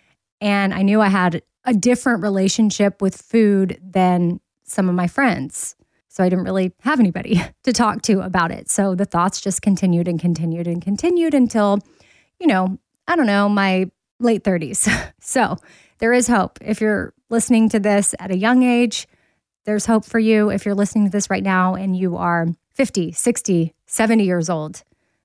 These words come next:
there is hope for you too. Thoughts about food do not have to rule your brain.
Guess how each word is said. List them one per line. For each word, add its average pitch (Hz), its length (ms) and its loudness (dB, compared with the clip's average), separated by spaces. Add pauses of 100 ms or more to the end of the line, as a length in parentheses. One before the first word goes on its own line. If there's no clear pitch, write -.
(120)
there 208 120 2
is 214 120 2
hope 208 240 2
for - 160 -2
you 202 220 2
too. 190 520 -2 (500)
Thoughts 208 220 0
about 220 220 -2
food 202 280 0
do 196 120 -2
not 190 320 0
have 190 300 -2
to 190 100 -6
rule 180 280 -2
your 175 180 -4
brain. 175 520 -4